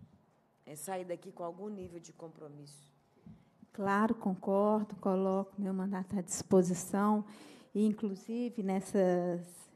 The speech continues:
Speaker 2: visitas que vamos fazer, se achar por bem, quiser u-, utilizar o nosso espaço da direitos humanos, é, eu converso com o deputado Cristiano, que é o presidente, e a gente,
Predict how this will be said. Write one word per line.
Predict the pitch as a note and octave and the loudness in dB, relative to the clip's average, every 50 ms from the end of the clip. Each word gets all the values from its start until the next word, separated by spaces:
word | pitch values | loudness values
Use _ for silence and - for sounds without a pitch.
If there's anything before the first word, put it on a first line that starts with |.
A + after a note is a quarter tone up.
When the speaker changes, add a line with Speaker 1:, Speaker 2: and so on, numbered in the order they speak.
| _ _ _ - | _ _ _ -10
Speaker 2:
visitas | F3+ F#3+ G#3 G#3+ G#3 G#3 F#3+ - | -4 -2 0 0 0 -2 -4 -6
que | - - G#3+ | -4 -2 -2
vamos | G3 F#3 F#3 F#3+ F#3+ F#3 F#3 | -2 -2 -2 -4 -4 -4 -6
fazer, | - - F3+ F3 F3 E3+ F#3+ F#3 F#3+ G3 G3+ F#3+ F3+ F#3 - - | -6 -6 -6 -6 -6 -4 -2 0 0 0 0 -2 -4 -8 -10 -6
se | F#3 F3+ F3+ F3+ F3+ F3 F3 F3 F3 F3 - - - - - - - _ _ _ _ _ _ _ _ - | -4 -2 0 0 -2 -2 -4 -6 -8 -10 -16 -20 -20 -20 -20 -20 -20 _ _ _ _ _ _ _ _ -18
achar | F3 - - F#3+ F#3 F#3 | -16 -8 -4 -4 -4 -4
por | - G#3 D#3+ F#3 | -4 -6 -6 -2
bem, | E3 F#3 G3 G3 G3+ G3+ G3 F#3 F#3 | 2 2 2 2 2 0 0 -2 -4
quiser | F#3 - F3+ E3+ - G3+ F#3 F#3 F3+ | -4 -4 -6 -4 0 0 2 2 2
u-, | F3+ D3+ - - - - _ _ _ _ _ _ | 2 0 -4 -8 -14 -16 _ _ _ _ _ _
utilizar | - - F#3+ - - - - F#3 F#3+ F#3 F#3 F#3 F3+ F3+ F3+ F3+ F3+ E3+ | -6 -6 -6 -6 -6 -8 -4 -4 -4 -2 -2 -2 0 0 0 0 0 0
o | F3 | -2
nosso | F#3 F3 F3 F3 F3 E3+ - | -2 -2 -2 -4 -4 -6 -10
espaço | - - - F3+ E3+ E3+ F3 D#3+ - - - E3 | -16 -10 -6 -4 -2 -2 -4 -6 -10 -12 -12 -10
da | - E3+ E3 E3 E3 E3 E3 E3 E3 E3 | -6 -4 -4 -4 -2 -4 -4 -4 -6 -6
direitos | E3 F3 F3 F3 E3+ E3+ E3+ E3+ - - - | -8 -8 -6 -4 -4 -4 -4 -6 -10 -10 -8
humanos, | F3+ E3+ E3+ F3 F3+ F#3 F#3+ F#3+ F#3+ F#3 F3+ E3+ E3+ E3 E3 E3 - - - - - - - - - - _ _ - | -6 -6 -4 -4 -2 -2 -2 -2 -2 -2 -4 -4 -4 -6 -8 -10 -12 -16 -20 -20 -20 -20 -20 -20 -20 -20 _ _ -6
é, | G#3+ G3+ G3 F#3+ F3+ F3 F3+ F3 F3 F3 F3 F3 E3+ E3+ E3 E3 E3 - - | -4 -2 0 0 0 2 0 0 2 2 2 2 2 2 0 0 -2 2 4
eu | G3 F#3 F3 | 4 4 4
converso | - F#3 E3+ E3 E3 E3 - - | 4 2 4 4 4 2 -2 -4
com | - - F3+ | -6 -4 -4
o | F3 | -2
deputado | F3 F3+ F3 - - F3 D#3+ E3 - | -2 -4 -4 -4 -6 -6 -6 -6 -8
Cristiano, | - F3 E3 - - - - F3+ F3 F3+ F3+ F3+ F3 E3+ | -12 -12 -10 -10 -8 -6 -4 -2 -2 0 0 0 -2 -2
que | - F3 | -4 -6
é | |
o | E3+ | -6
presidente, | E3 F3+ F3 E3+ E3+ E3+ D#3+ F3 F3 F#3 F#3 F#3 - - F#3+ | -4 -4 -6 -6 -6 -6 -6 -4 -4 -4 -4 -6 -8 -10 -6
e | - F3+ G3 F#3+ | 0 4 6 6
a | F#3 | 6
gente, | F#3 - G3+ G3 F#3+ - - - - | 4 2 0 0 0 -2 -6 -12 -14